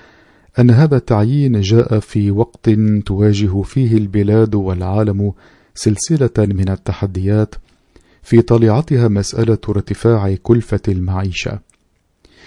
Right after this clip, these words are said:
ولفت إلى أن الكاثوليك متواجدون ضمن مختلف الجماعات المحلية ويسعون إلى تقديم إسهام مستمر بغية تلبية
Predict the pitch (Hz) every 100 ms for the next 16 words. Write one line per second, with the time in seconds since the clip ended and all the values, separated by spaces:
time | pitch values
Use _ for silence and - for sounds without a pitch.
0 | - - 120 160 147 - 127 117 110 120
1 | 117 107 101 - 104 107 104 131 123 -
2 | 107 101 104 98 98 98 104 117 113 110
3 | 101 98 101 104 104 104 - - 104 98
4 | - 98 92 95 95 92 104 117 107 92
5 | 90 - 87 107 104 98 - _ _ _
6 | _ _ 110 113 110 - 104 151 139 110
7 | 107 104 101 101 - - 104 110 123 104
8 | 101 101 - 98 113 107 104 98 101 -
9 | _ 110 127 - 101 107 98 101 98 101
10 | _ _ _ _ - 117 113 113 - 110
11 | - 104 101 143 123